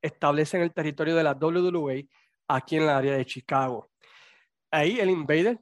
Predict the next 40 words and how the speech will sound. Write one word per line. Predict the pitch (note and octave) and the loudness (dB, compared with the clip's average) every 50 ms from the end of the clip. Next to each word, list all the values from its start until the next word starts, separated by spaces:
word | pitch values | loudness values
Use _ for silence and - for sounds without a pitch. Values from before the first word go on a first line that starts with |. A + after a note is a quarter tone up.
| _ - | _ -14
¿verdad? | B2+ B2 B2+ C3 - | -10 -10 -10 -10 -8
Pues | C#3 B2+ - - _ _ _ _ _ _ _ - | -10 -12 -12 -16 _ _ _ _ _ _ _ 0
comienza | - C#3 C3 D3 F3 G3 F#3 - - F#3 F#3 F3+ | 2 4 6 6 6 6 4 4 2 2 0 0
luchando | F3+ E3 D#3 - - E3 D#3 E3 E3 | -4 -8 -6 0 2 2 2 2 2
bajo | D#3 D#3 C#3+ D3+ D3 | 2 2 2 2 2
el | C3 B2 | 0 2
gimmick | C3+ D#3+ E3 E3+ E3 - | 2 4 4 4 2 2
de | - D3 | -2 -4
Sabu, | C#3 - D3+ C#3 C#3+ E3+ A#3 A#3+ G#3+ - | -2 0 0 2 2 2 2 2 2 4
aunque | G#3 A3+ B3 A#3+ - - F3+ E3+ - _ _ _ _ _ _ | 4 4 4 4 0 -4 -6 -6 -8 _ _ _ _ _ _
se, | _ - - - G3 G3+ F#3+ - - _ _ _ _ - | _ -10 -4 0 0 0 0 -2 -8 _ _ _ _ -8
eh, | E3+ E3 D#3+ E3 E3 E3+ D#3+ E3 | -6 -4 -4 -4 -4 -6 -4 -4
menciona, | F3 F3+ E3+ - G3 F#3 F#3 F3+ | -4 -4 -2 -2 -2 0 2 2
¿verdad? | E3+ E3 E3 E3+ | 2 2 2 2
Que | - E3+ | 0 0
en | D#3 D3+ | 0 0
algunos | D3 C#3+ E3 F3+ F3 | 0 0 -2 -4 -4
sitios | - - F3+ E3+ - F3 E3 D3 | -6 -10 -14 -8 -6 -6 -2 0
llegó | D#3 D3+ D3 D#3+ | 0 2 2 2
a | D3+ | 2
trabajar | E3 E3+ E3 D#3 C#3+ D3+ D#3 E3 E3 - _ | 2 4 4 4 6 4 4 2 0 -4 _
en | D3 D3+ D3+ | -6 -4 -2
algunas | D3 C#3+ C#3 D#3+ E3+ E3+ F3 - | -2 -2 -2 -2 0 0 0 0
independientes | - E3+ F3 E3+ D#3+ - D#3+ D3 C#3+ D3+ F3 F3 E3 D3+ - C3+ B2+ | 0 0 0 0 0 -2 -2 -2 -2 0 -2 -2 -2 -4 -6 -6 -4
bajo | C#3 C3+ B2 C3+ | -4 -4 -4 -6
el | C3 B2+ | -8 -8
gimmick | B2+ D3+ D3+ D#3 D3 C#3 | -8 -6 -4 -4 -4 -4
de | C3 D3 D#3 D3+ - _ _ _ _ _ _ - | -4 -4 -4 -4 -8 _ _ _ _ _ _ -6
The | C#3 C3 | -6 -6
Prophet. | - - - C#3+ C3+ B2 - - G#2 - - _ _ - - - - - - - _ | -4 0 4 4 4 4 2 0 -4 -4 -8 _ _ -20 -20 -20 -20 -20 -20 -8 _
Y | - A3+ G#3+ | 0 0 2
como | A#3 A3 G#3 G#3+ | 4 4 6 6
era | G3+ | 6
la | G3+ G3+ | 6 6
costumbre | G3+ G#3 F#3 - - G#3 G3 G3 F#3+ | 6 4 2 4 2 2 4 4 4
en | F#3+ G3 | 4 4
ese | G3 - - G#3 | 2 2 0 -2
tiempo, | - E3 D3 D3 D3+ - A3+ A3 - _ _ | 0 0 0 0 0 -4 -6 -8 -8 _ _
los | - C3+ C3+ C3 | -6 -6 -6 -4
primeros | - C3 B2+ B2+ C#3 D3 D#3 D#3 D3 - - - | -4 -2 0 2 4 6 6 4 4 2 -2 -6